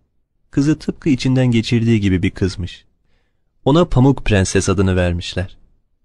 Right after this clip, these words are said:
Ne yazık ki kraliçe doğumdan birkaç saat sonra ölmüş. Bir yıl sonra kral yeniden evlenmiş. Kraliçe çok güzel bir kadınmış. Güzelliğine güzelmiş. Ama bir o kadar da kibirliymiş.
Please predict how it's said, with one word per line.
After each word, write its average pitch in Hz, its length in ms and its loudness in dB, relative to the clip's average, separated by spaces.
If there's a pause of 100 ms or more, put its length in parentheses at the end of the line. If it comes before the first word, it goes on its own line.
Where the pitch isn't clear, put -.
(220)
Ne 160 80 2
yazık 104 280 2
ki 98 120 -4
kraliçe 101 580 -2
doğumdan 95 500 0
birkaç 135 300 -2
saat 101 260 -2
sonra 98 460 -4
ölmüş. 90 480 -6 (960)
Bir 202 60 2
yıl 175 140 4
sonra 90 340 -2
kral 104 340 -4
yeniden 98 340 0
evlenmiş. 87 640 -8 (520)
Kraliçe 147 420 0
çok - 260 -4
güzel 98 320 0
bir 95 60 -4
kadınmış. 90 640 -4 (340)
Güzelliğine 101 520 2
güzelmiş. 98 800 -2 (600)
Ama 113 240 -2
bir 165 80 2
o 175 120 2
kadar 85 320 -6
da 127 120 -2
kibirliymiş. 85 800 -6